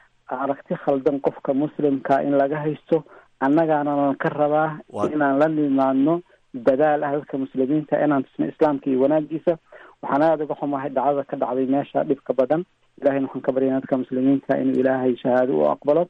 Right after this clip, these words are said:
Speaker 2: Aamiin.
Speaker 1: Kana celiyo dhib kasta oo hadda kadib ku soo socda. Aad baan u mahadsantihiin, sheekhana uga mahadcelinayaa runtii.
Speaker 2: Adigaa mudan.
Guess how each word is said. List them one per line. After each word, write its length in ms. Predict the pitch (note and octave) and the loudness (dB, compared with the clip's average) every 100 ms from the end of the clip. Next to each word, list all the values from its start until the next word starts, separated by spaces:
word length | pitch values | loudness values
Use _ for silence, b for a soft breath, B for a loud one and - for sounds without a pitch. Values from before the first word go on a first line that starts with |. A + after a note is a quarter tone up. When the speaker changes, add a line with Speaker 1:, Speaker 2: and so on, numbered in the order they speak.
| _ | _
Speaker 2:
Aamiin. 420 | G#2+ G2 G2+ E2+ | -10 -8 -8 -8
Speaker 1:
Kana 260 | - C#3+ B2+ | -2 -2 0
celiyo 280 | C3 B2+ C3 | -2 0 0
dhib 160 | C#3 - | -2 -6
kasta 280 | - - | -14 -4
oo 40 | C#3+ | -2
hadda 180 | B2+ B2 | -2 -4
kadib 240 | - - B2 | -2 -2 -2
ku 80 | A#2+ | -2
soo 160 | B2+ | -2
socda. 280 | A2+ A#2+ B2 C3+ | 0 2 2 2
Aad 60 | |
baan 140 | B2+ C3 | 0 0
u 40 | |
mahadsantihiin, 460 | C3+ A#2+ C#3 C#3 C3 | -2 -2 -2 -2 0
sheekhana 400 | C#3+ - C3 B2 | 0 0 -2 0
uga 120 | B2+ | 0
mahadcelinayaa 680 | A#2+ A#2 B2 B2 A#2 A2+ A2+ - | 0 -2 0 0 2 0 -2 -4
runtii. 220 | A#2 - A#2 _ _ - | -4 -4 -8 _ _ -6
Speaker 2:
Adigaa 400 | G#2+ G#2+ G#2+ G#2 | -4 0 0 -2
mudan. 440 | G2+ A#2+ C#3+ C#3 | -2 -2 -4 -8